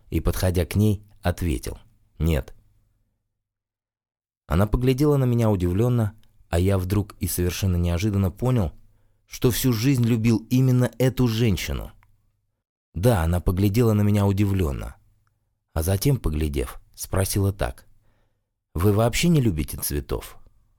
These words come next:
В голосе ее была, как мне показалось, враждебность. Я шел с нею рядом, стараясь идти в ногу, и, к удивлению моему, совершенно не чувствовал себя стесненным.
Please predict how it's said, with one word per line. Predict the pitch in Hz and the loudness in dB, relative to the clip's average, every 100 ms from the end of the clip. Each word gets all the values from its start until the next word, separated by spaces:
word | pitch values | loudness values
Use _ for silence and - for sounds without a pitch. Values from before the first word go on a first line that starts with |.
| _ _ _ _ _ _ _ _ - | _ _ _ _ _ _ _ _ -6
В | 80 | -4
голосе | 90 131 131 104 - | 0 2 2 0 0
ее | 92 85 85 | 0 0 0
была, | 78 98 107 | 0 0 0
как | 98 - | -4 -2
мне | 98 | -2
показалось, | 95 - 101 101 104 101 - - - | 0 -2 -2 0 0 -2 -6 -16 -6
враждебность. | 82 95 90 80 67 62 - - - _ _ _ _ _ _ | -2 0 0 -2 -4 -4 -10 -12 -20 _ _ _ _ _ _
Я | 80 101 | 0 0
шел | - 143 | 2 0
с | 131 131 | 0 0
нею | 123 123 | 0 2
рядом, | 131 110 | 0 0
стараясь | 95 104 110 110 - | -2 -2 0 0 -2
идти | 98 110 | -2 -2
в | 92 | 0
ногу, | 123 110 90 - | 0 0 -2 -2
и, | |
к | 98 | -2
удивлению | 98 92 92 135 120 92 | 0 0 2 2 2 2
моему, | 85 80 71 | 2 0 -2
совершенно | 67 85 87 - 127 | -2 -4 -2 -2 0
не | 113 110 | 0 0
чувствовал | 120 120 120 110 | -2 -4 -2 -2
себя | 107 107 104 | -2 -2 -2
стесненным. | 101 - - 76 58 52 | -4 -6 -6 -6 -8 -12